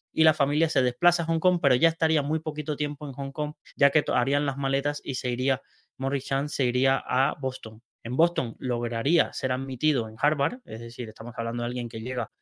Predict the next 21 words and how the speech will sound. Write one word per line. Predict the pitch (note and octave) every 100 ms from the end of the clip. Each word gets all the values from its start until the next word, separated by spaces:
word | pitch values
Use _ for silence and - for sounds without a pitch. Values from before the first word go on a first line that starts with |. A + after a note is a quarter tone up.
| _ _ _ _ _
Estados | B2 A#2+ B2
Unidos | B2+ B2 A2+
y |
logra | A#2 C3 B2+
ser | - C3 B2+
admitido | - A#2+ A#2 B2+ B2
en | A#2+
Harvard, | D#3 E3 E3+ - _ _ _
y | F#3+ F3+
allí | E3+ F#3
estudia, | E3+ F3 F#3 G3 -
eh, | D#3 C3 B2+ -
filología | B2+ A#2+ A#2 D3 E3
inglesa, | D3+ C#3 E3+ - - _
es | B2+
decir, | C3 D3+ D3+
durante | B2 A#2+ A#2 C#3
un | D3+
año, | E3 C#3 - _ _ _
hasta | - D3+ E3+ E3
que | E3 E3+